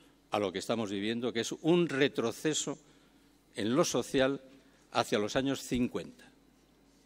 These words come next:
que son los valores económicos y valores de empleo, más o menos estamos en los valores de los años cincuenta,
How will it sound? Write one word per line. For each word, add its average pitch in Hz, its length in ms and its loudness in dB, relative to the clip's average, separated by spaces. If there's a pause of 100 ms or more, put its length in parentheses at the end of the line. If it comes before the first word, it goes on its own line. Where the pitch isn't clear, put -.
(580)
que 104 100 -4
son 127 200 0
los 107 260 -2
valores 117 380 0
económicos 135 640 -2 (320)
y 104 80 -6
valores 113 340 2
de 98 60 -2
empleo, 127 520 0
más 131 400 2
o 113 60 0
menos 139 340 0
estamos 123 560 -6
en 98 100 -6
los 101 100 -4
valores 104 240 0
de 113 80 0
los 95 120 -4
años 110 220 -2
cincuenta, 104 500 -4